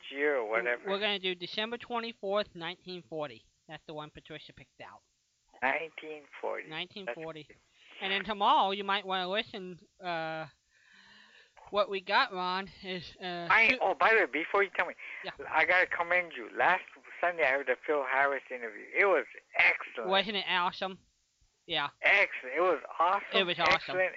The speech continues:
Speaker 1: And what more can I say?
Speaker 2: Oh, next
Speaker 1: Well, what's happening tomorrow night?
Speaker 2: Tomorrow night, couple of things. We're gonna have a two-hour interview with Jay Livingston and Ray Evans, talking
Speaker 1: Jay
Speaker 2: about
Speaker 1: Livingston.
Speaker 2: they talking about all the famous songs they wrote. You know, Mona Lisa,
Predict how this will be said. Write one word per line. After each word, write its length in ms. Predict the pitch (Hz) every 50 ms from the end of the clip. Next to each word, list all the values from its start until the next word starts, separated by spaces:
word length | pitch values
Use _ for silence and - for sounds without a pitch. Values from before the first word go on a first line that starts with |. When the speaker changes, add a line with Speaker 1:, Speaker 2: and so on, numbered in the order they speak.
| 123
Speaker 1:
And 120 | 131 123 113 110 - _ _ _ -
what 180 | 131 139 139 - _ 127 123 120
more 180 | 123 120 123 - -
can 120 | 117 107
I 160 | 95 98 101 104 - - -
say? 80 | - - - - -
Speaker 2:
Oh, 180 | 170 165 170 170
next 220 | 175 214 240 - _ _
Speaker 1:
Well, 160 | - 156 165 156
what's 180 | 170 185 - -
happening 300 | 196 208 202 196 185 175 -
tomorrow 380 | 175 170 170 175 170 165 143
night? 100 | 120 104
Speaker 2:
Tomorrow 360 | 95 185 175 180 190 214 226 220
night, 340 | 185 170 170 175 175 -
couple 320 | - 196 202 - 226 214 202
of 80 | 196
things. 360 | 190 170 160 165 170 170 170 160 - _ _ _ _ -
We're 140 | 180 180 175
gonna 180 | 185 185 175
have 380 | 165 175 180 175 175 175 170 156
a 60 | 151 - - -
two-hour 320 | 214 208 202 202 202 208
interview 500 | 196 190 190 190 180 175 180 180 185 180 160
with 120 | 165 151 - _ -
Jay 320 | - 180 180 190 196 196
Livingston 440 | 190 190 185 180 180 175 - 180 175 165
and 120 | 160 160
Ray 200 | 160 165 165 165
Evans, 440 | 143 156 160 156 147 143 143 143 - - _ _ _ _ _ _ _ _ _ _ _ _ _ _
talking 260 | - 190 170 165 165 170 160
Speaker 1:
Jay 60 | 160
Speaker 2:
about 120 | 160 156 147
Speaker 1:
Livingston. 340 | 117 120 135 - - 247 214 - - - - -
Speaker 2:
they 120 | 190 180
talking 260 | - 196 190 190 190
about 160 | 180 170 156 - -
all 240 | 196 185 185 185 185
the 220 | 170 175 175 170 - _
famous 280 | 185 180 175 170 165 - -
songs 260 | 170 160 165 165 160 -
they 120 | 151 143 139
wrote. 360 | 131 131 123 131 - - - _ _ _ _ _ _ _ _ _ _ _ _ _ _ _ _ _ _ -
You 80 | 170 160
know, 60 | 160
Mona 340 | 165 170 170 170 170 170 170
Lisa, 760 | 175 170 170 165 - - 170 160 160 156 160 160 156 156